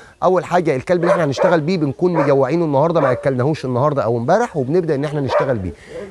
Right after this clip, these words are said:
المفروض ان احنا بعد ما بنشتغل وبنخلص بنديله الوجبه بتاعته وياكل طبيعي خالص، مفيش اي مشكله. يلا بينا دلوقتي نخش نجيب رعد ونبدا معاه من البدايه.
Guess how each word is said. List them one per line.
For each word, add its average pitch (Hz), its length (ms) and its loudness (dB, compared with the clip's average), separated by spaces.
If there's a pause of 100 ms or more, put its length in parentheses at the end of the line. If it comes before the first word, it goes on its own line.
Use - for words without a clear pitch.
المفروض 127 300 2
ان 202 80 2
احنا 185 140 0
بعد 190 180 4
ما 180 80 0
بنشتغل 156 460 0
وبنخلص 180 640 -2
بنديله 139 380 -2
الوجبه 156 300 0
بتاعته 196 360 0 (160)
وياكل 165 580 0
طبيعي 143 300 -2
خالص، 175 340 -2
مفيش 131 260 -6
اي 147 160 -2
مشكله. 98 320 -6 (560)
يلا 226 180 6
بينا 233 180 2
دلوقتي 180 520 0
نخش 123 400 -4
نجيب 175 220 -2
رعد 208 200 0 (160)
ونبدا 151 400 0
معاه 147 300 -2 (440)
من 143 180 0
البدايه. 170 520 2